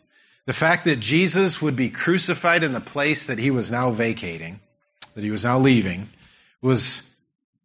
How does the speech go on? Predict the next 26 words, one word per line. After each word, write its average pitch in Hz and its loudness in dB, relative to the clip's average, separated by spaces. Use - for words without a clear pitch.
testifies 131 0
to - -2
the 107 -4
fact 107 -2
that 107 -6
the 110 -4
further 147 2
away 127 -2
from 127 -4
Jerusalem 127 -4
that 117 -8
he 107 -4
got, 95 -4
the 104 -6
less 104 -2
intense 95 -6
the 101 -12
opposition. 87 -12
So - -10
as 98 -6
he 117 -2
got 127 0
further 147 2
away 123 0
from 127 -2
this 110 -6